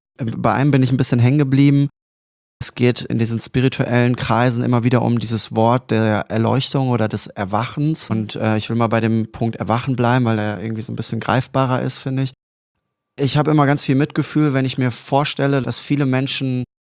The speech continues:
zwar körperlich wach sind, aber eben nicht mit ihrem ganzen Sein wach sind, sondern eigentlich eher schlafen.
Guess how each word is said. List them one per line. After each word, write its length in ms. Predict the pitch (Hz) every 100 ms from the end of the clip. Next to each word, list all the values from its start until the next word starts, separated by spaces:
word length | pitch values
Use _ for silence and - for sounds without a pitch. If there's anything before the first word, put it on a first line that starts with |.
| _ _ _ _
zwar 640 | - - 117 113 107 110 - _ _ _ -
körperlich 540 | 139 139 127 113 -
wach 240 | 131 143
sind, 580 | - 117 113 117 113 - -
aber 280 | - 107 113
eben 260 | 127 117
nicht 480 | 113 113 - - - _ _
mit 180 | 117 113
ihrem 180 | 120 113
ganzen 340 | 117 117 117
Sein 340 | 107 107 110 98
wach 220 | 95 -
sind, 280 | - 110 107
sondern 220 | 107 107
eigentlich 240 | 104 107
eher 180 | 113 117
schlafen. 500 | - - - - 101